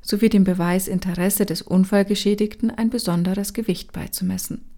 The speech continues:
Ein Unfallbeteiligter ist danach ohnehin verpflichtet, alle Angaben zum Fahrzeug und zu seiner Person zu machen.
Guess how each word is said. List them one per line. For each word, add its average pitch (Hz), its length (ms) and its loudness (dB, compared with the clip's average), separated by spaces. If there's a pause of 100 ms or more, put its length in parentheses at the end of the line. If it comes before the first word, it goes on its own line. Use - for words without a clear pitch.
(680)
Ein 202 200 4
Unfallbeteiligter 240 1040 2
ist - 220 -4
danach 208 420 4
ohnehin 233 460 6
verpflichtet, - 640 -6
alle 202 240 0
Angaben 185 480 0
zum 214 160 0
Fahrzeug 196 560 -2
und 202 140 -4
zu 208 100 -4
seiner 220 280 2
Person 185 440 -4
zu - 120 -4
machen. 185 400 -2